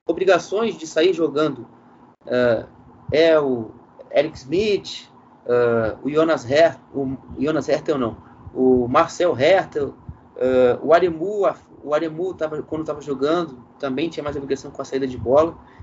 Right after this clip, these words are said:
Então esse cara mais condutor, mais motorzinho, é o Finn Olebecker. Pode, pode ser um encaixe interessante pra próxima temporada.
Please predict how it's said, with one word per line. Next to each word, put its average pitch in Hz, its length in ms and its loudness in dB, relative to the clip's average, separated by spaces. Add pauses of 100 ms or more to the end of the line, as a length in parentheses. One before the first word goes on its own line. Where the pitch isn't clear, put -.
Então 180 220 0
esse - 120 -6
cara 190 200 2
mais 190 200 -2
condutor, 196 520 0
mais 165 140 -2
motorzinho, 165 680 -8 (360)
é 139 100 2
o 156 80 4
Finn 160 240 -2
Olebecker. 147 560 2 (200)
Pode, 170 400 -2 (120)
pode 165 180 2
ser 170 140 -6
um 170 40 -4
encaixe 165 360 -2
interessante 156 500 -6
pra 151 140 -8
próxima 139 360 -6
temporada. 151 500 -6